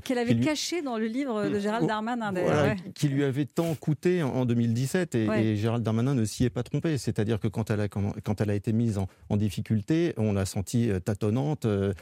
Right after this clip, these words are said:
Speaker 2: fébrile. Et, et ça, euh, évidemment, ça renvoyait à ces, à ces imperfections de deux mille dix-sept et ce, ce débat de, de l'entre-deux tours.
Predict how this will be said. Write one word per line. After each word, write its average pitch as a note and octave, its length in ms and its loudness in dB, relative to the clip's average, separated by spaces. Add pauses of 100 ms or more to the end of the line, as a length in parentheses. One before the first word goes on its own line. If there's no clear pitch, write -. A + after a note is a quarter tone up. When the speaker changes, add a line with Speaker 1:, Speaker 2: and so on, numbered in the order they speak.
(300)
Speaker 2:
fébrile. B2+ 600 0
Et, G#2+ 360 2
et A2 40 2
ça, C#3+ 380 -2
euh, F#2+ 440 -2 (140)
évidemment, A2 520 0
ça A2+ 160 -2
renvoyait G#2+ 480 0
à G2 100 -2
ces, G2 360 -2 (340)
à G#2 60 -2
ces G2+ 160 0
imperfections G#2 560 -2
de A2 40 2
deux G#2+ 60 2
mille G2+ 160 0
dix-sept G#2 360 -2
et G#2 80 0
ce, G2 260 -2
ce G2 160 -4
débat G#2 240 0
de, G2 160 0
de G#2 120 0
l'entre-deux G2+ 400 0
tours. G#2 280 -2